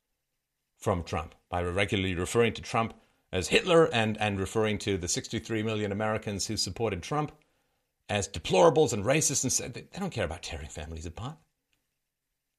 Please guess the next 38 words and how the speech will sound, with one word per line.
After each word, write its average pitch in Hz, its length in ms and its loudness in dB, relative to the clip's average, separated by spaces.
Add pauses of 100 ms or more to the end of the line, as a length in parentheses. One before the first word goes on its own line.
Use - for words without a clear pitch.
(160)
They 110 140 -2
want 131 340 0 (720)
bigger 113 240 2
government, 78 440 -4 (380)
more 87 260 0
power. 78 420 -8 (340)
And 95 120 -2
they, 92 240 2 (200)
they - 140 0
know 240 200 0
they 104 100 2
can 139 180 4
read 104 160 4
these 139 180 2
graphs 175 440 0 (380)
probably 110 220 -2
better 143 200 4
than 202 300 2 (360)
most 247 220 6
people. 240 260 4
This - 280 0
information 135 480 4
is 165 100 -2
relentlessly 220 500 2
kept - 280 -4
separate. - 360 -2 (1500)
So 156 180 8
if 165 180 4
you 156 120 8
look 214 220 8
at - 80 0
these 185 180 2
numbers 220 340 6
and 160 80 2
you 147 60 4
say, 156 220 6
"Okay, 151 240 6
well, 110 300 2